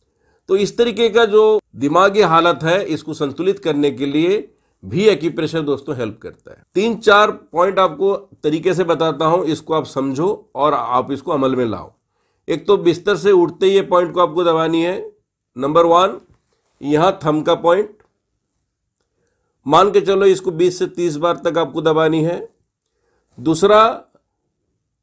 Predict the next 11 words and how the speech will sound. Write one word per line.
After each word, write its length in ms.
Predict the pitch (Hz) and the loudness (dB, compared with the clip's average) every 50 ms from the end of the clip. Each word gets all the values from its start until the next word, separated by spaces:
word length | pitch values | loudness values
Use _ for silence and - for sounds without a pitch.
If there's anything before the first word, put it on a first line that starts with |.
| - | -6
हर 160 | - 151 180 214 | -2 2 4 4
एक 180 | 220 220 220 | 4 2 2
फिंगर 320 | - 175 175 180 190 202 196 | -2 0 2 2 2 2 2
के 100 | 202 220 | 0 -2
एंड 280 | 180 - 175 175 160 139 | 0 0 0 0 0 0
में 200 | 113 95 80 _ _ _ _ _ _ _ _ _ _ _ _ _ _ _ _ _ _ _ _ _ _ _ _ _ _ _ _ _ _ _ _ _ - - | -2 -4 -12 _ _ _ _ _ _ _ _ _ _ _ _ _ _ _ _ _ _ _ _ _ _ _ _ _ _ _ _ _ _ _ _ _ -2 2
टेन 280 | 175 190 208 208 196 | 4 4 4 4 2
to 140 | - 226 190 | -4 -4 -2
फिफ्टीन 400 | - 185 160 131 - 165 160 147 | 0 -2 -2 0 0 0 0 0
टाइम्स 440 | 117 131 110 98 87 - - - - _ _ _ _ _ _ _ _ _ _ _ _ _ _ _ _ _ _ _ _ _ _ _ _ _ _ _ _ _ _ - | 0 -2 -4 -4 -8 -14 -20 -20 -20 _ _ _ _ _ _ _ _ _ _ _ _ _ _ _ _ _ _ _ _ _ _ _ _ _ _ _ _ _ _ -4
मिनिमम 400 | 127 143 156 160 156 135 107 80 | 0 0 2 2 2 2 0 -2